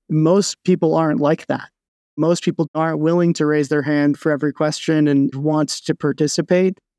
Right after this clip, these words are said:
The only reason I was is I didn't want to do homework and study, you know, and I knew if I participated, I would, you know, actually learn the materials. But that's a reality that people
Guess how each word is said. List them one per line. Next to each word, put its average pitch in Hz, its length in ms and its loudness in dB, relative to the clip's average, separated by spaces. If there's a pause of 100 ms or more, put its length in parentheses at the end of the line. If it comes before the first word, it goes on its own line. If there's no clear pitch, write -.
(180)
The 160 100 2
only 170 160 2
reason 147 220 0
I 175 160 2
was 147 240 0
is 147 140 -4
I 160 100 0
didn't 160 160 0
want 156 140 0
to 151 100 2 (180)
do 156 160 2
homework 160 460 0 (240)
and 165 180 0
study, 202 360 2
you 156 200 2
know, 156 80 2
and 160 180 0
I 165 180 0
knew 190 340 2
if 156 100 -4
I 165 240 0
participated, 160 840 0 (400)
I 156 180 2
would, 147 300 0
you 196 240 0
know, 143 180 2
actually 147 380 -2
learn 147 320 2
the 139 60 2
materials. 156 720 0 (480)
But 160 240 0 (260)
that's 180 260 0
a 180 80 2
reality 156 520 2
that 139 220 -2
people 165 440 0